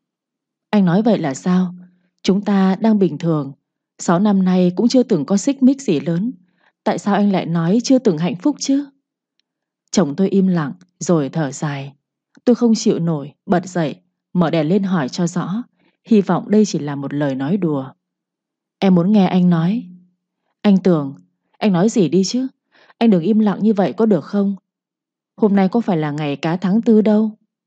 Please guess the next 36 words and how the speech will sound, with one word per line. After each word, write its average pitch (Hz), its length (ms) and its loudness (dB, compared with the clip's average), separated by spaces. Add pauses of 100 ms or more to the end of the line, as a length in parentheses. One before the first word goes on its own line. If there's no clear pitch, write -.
(760)
Trong 185 260 2
đêm, 175 340 2 (200)
chỉ 190 160 2
có 170 180 -2
mình 202 240 0
tôi 220 160 4
độc 180 220 0
thoại, 151 340 -4 (300)
còn 170 200 2
Tường 160 300 0
thì 156 120 -4
im 214 200 2
lặng. 175 260 -2 (560)
Cái 233 100 2
im 220 160 4
lặng 170 240 0
của - 100 -10
anh 175 420 -2 (100)
càng 180 180 -2
khiến 196 180 0
tôi 247 120 4
bực 180 220 -2
mình 170 280 -2
mà 127 100 -6
hét 190 240 -4
lên. 175 280 0 (920)
"Anh 190 180 2
nói 180 200 2
đi. 190 260 0 (840)
Anh 214 140 0
nói 185 160 2
là 226 100 2
anh 208 220 0
đang 202 220 0
đùa 165 220 2
đi. 190 260 -4